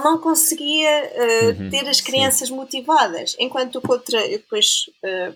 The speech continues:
Speaker 1: pedi a outra rapariga que eu conhecia da creche, que era uma pessoa que não tinha formação científica nenhuma, mas era uma pessoa fantástica para trabalhar com crianças.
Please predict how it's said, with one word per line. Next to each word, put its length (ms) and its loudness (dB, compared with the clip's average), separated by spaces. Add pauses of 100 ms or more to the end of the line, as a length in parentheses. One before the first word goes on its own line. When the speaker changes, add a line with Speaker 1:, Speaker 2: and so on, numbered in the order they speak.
Speaker 1:
pedi 220 0
a 40 4
outra 680 -6
rapariga 340 -8
que 100 -12
eu 40 -6
conhecia 340 0
da 100 4
creche, 640 2
que 60 -10
era 80 -10
uma 80 -10
pessoa 240 -8
que 80 -18
não 340 -4
tinha 360 -2
formação 480 -4
científica 560 -8
nenhuma, 480 -14 (500)
mas 180 2
era 140 2
uma 140 -4
pessoa 360 0 (1160)
fantástica 760 0
para 140 -4
trabalhar 420 -2
com 140 -4
crianças. 680 -4